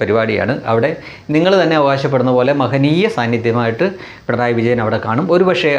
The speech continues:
അന്ന് കൊച്ചിയിൽ കണ്ടതുപോലെ ഈ ഒറ്റയ്ക്ക് നിസ്സഹായനായിട്ട് നടക്കുന്ന പോലെ ന-, വേച്ച് വേച്ച് നടന്നു പോകുന്ന ഒരു മനുഷ്യൻ്റെ ആ കാഴ്ച ഒരിക്കൽ കൂടെ നാളെ ചിലപ്പോൾ വിഴിഞ്ഞത്ത് നിന്ന് കാ-, കാണാൻ പറ്റിയേക്കും.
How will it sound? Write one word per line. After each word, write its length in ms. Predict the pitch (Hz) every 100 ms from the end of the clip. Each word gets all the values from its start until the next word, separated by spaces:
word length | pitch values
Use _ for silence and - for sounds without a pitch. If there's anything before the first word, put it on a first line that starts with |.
| 135
അന്ന് 180 | 135 139 143
കൊച്ചിയിൽ 480 | 143 - 196 180 135 -
കണ്ടതുപോലെ 600 | 123 117 131 120 117 113 190 - - - - 131
ഈ 20 | 123 113 - 131
ഒറ്റയ്ക്ക് 460 | 123 - 175 165 127 113 127
നിസ്സഹായനായിട്ട് 1040 | 123 139 147 147 151 151 147 123 135 127 131
നടക്കുന്ന 400 | 123 117 139 143
പോലെ 360 | 135 139 156 185
ന-, 240 | 160 135 123
വേച്ച് 220 | 135 131
വേച്ച് 220 | 131 123 131
നടന്നു 220 | 120 120
പോകുന്ന 280 | 120 123 120
ഒരു 140 | 120 123
മനുഷ്യൻ്റെ 640 | 120 - 127 123 160 208 - - - - 131
ആ 20 | 135 135
കാഴ്ച 300 | 127 127 170 -
ഒരിക്കൽ 340 | 147 175 185 214
കൂടെ 180 | 202 170 139
നാളെ 220 | 139 151 - - -
ചിലപ്പോൾ 300 | 120 131 127
വിഴിഞ്ഞത്ത് 380 | 123 123 131 135
നിന്ന് 140 | 123 123
കാ-, 240 | 117 123 127 - -
കാണാൻ 300 | 113 120 113
പറ്റിയേക്കും. 520 | 113 - 117 113 180